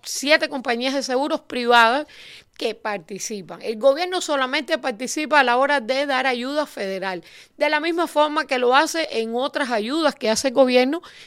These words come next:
en los taxes para lo, las personas que tienen niños, una serie de cosas.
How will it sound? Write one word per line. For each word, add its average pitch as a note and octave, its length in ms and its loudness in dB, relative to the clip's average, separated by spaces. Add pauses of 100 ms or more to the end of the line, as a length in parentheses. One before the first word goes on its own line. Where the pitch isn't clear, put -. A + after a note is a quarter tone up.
(120)
en A3 200 -4
los G#3 240 -10
taxes C4+ 480 4
para A#3+ 400 -2
lo, A3+ 220 -8
las G3 160 -10
personas A#3+ 480 -6
que G3+ 140 -4
tienen G3 340 -4
niños, D4+ 420 -2
una A3 260 -6
serie A#3 320 -2
de G#3+ 80 -6
cosas. F3 420 -8